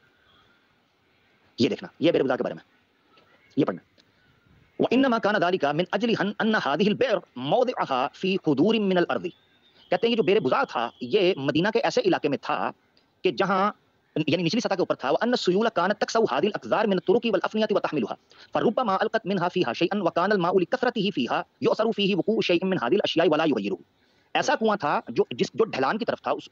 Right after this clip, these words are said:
यानी निचा-, निचाई की तरफ था, अ, झुका हुआ area था, दबा हुआ area था, ढलान थी, जिस तरह वो पानी गिरता। तो होता ये था कि फ्लो के अंदर वो जो कपड़ा, अ, अ, कागज या कूड़ा या इस तरह की जो चीजें होती थीं, या मरे हुए जो छोटे-छोटे जानवर होते हैं, छोटा कुत्ता मर गया,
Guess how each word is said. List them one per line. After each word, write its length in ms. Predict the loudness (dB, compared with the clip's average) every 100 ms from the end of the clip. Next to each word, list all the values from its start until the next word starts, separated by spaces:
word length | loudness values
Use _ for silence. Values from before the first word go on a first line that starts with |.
| -2
यानी 160 | 2 2
निचा-, 300 | 2 2 2
निचाई 240 | 2 2
की 60 | 0
तरफ 160 | -4
था, 240 | -2 -4 -4 _ _ _ _
अ, 200 | 0 0
झुका 260 | 0 0 2
हुआ 160 | 2 0
area 200 | -2 -4
था, 300 | -4 -6 -8 -6
दबा 180 | -2 0
हुआ 160 | 2
area 200 | 0 -2
था, 240 | -4 -6 -6
ढलान 300 | -4 -2 -2
थी, 180 | -4 -6
जिस 100 | -2
तरह 100 | -2
वो 60 | -2
पानी 140 | -4
गिरता। 180 | -8 _
तो 60 | -2
होता 160 | 0
ये 120 | 0 0
था 140 | -2 -4 -8 -6
कि 60 |
फ्लो 220 | 0 0
के 100 | 2
अंदर 200 | 2 0
वो 140 | 0 0
जो 80 | 0
कपड़ा, 400 | 0 0 0 -2
अ, 360 | -6 _ 0
अ, 340 | 0 0 -4 -4 -4 -6
कागज 520 | -2 2 4 2 0 -4
या 100 | -2
कूड़ा 320 | 2 2 2
या 100 | 2
इस 80 | 0
तरह 100 | 0
की 100 | 0
जो 60 | -2
चीजें 160 | 0
होती 160 | 0 0
थीं, 160 | 0
या 80 | 0
मरे 160 | 2 2
हुए 120 | 2
जो 60 | 2
छोटे-छोटे 280 | 0 0
जानवर 160 | 0 0
होते 140 | 0
हैं, 40 | -2
छोटा 180 | -2 -2
कुत्ता 160 | -2
मर 100 | 0
गया, 200 | 2 0